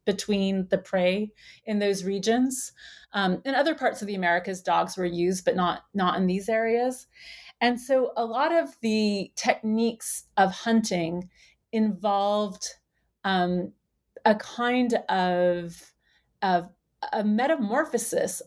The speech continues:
of the hunter in order to attract the prey. So that might be, you know, um, learning how to communicate with the prey in order to, um, make them come to them,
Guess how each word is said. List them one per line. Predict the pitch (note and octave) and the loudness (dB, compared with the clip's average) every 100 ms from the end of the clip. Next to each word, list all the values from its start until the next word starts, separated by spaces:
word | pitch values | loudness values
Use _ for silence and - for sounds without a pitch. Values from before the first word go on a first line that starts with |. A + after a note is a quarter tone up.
| - | -2
of | G#3 | 0
the | G3 | 0
hunter | F#3+ B3+ B3+ B3 F3+ E3 E3 G3 - | -2 -2 0 -2 -2 0 0 -4 -2
in | G3+ G3 | -2 0
order | A3+ G#3+ G3 F#3+ F#3 - | 0 2 0 0 0 -2
to | - G3+ F#3 F3+ F3 - - | -2 2 2 2 0 -4 -2
attract | G3+ G3 G#3+ F3 - | 0 0 0 0 0
the | F3+ | -6
prey. | - F#3 D#3 - - - - - | 0 2 2 0 -10 -20 -20 -20
So | - - | -6 -2
that | A3 A3 A3 | 0 0 0
might | G#3 G3 - F#3 | -2 -2 -4 -4
be, | F#3+ F#3+ F#3 F3+ E3+ - - | 0 0 2 0 -2 -8 -4
you | F#3 | 0
know, | E3+ D#3+ D#3+ - _ _ - | 2 2 0 -6 _ _ -4
um, | F3+ E3+ E3 E3 - _ | 0 0 -2 -6 -12 _
learning | F#3+ G#3+ G#3+ G#3 | -4 0 0 0
how | F#3+ F#3 F3 E3+ | -2 0 0 0
to | - F#3 | -2 -6
communicate | F#3 G#3 C4 F4 - F3+ - - | -2 0 0 0 -2 -4 -4 -6
with | F#3+ F#3 | -2 -2
the | F#3 | -4
prey | F3+ - E3+ E3 E3 E3 - _ _ - | -4 0 2 2 0 -2 -8 _ _ -6
in | G#3 | -4
order | F#3+ G#3+ F#3 F3+ F3 | -2 0 2 2 0
to, | F3 - F3+ D#3+ D#3 D#3 - _ _ _ - F#3 - | -2 -2 0 0 -2 -6 -14 _ _ _ -12 -10 -4
um, | F3 E3+ E3 | -2 -2 0
make | F#3+ F#3 F3 _ - | 2 2 0 _ -4
them | F#3+ E3+ E3+ | 2 2 0
come | - F#3+ | -2 -2
to | F#3+ | 0
them, | F3 E3 | 0 0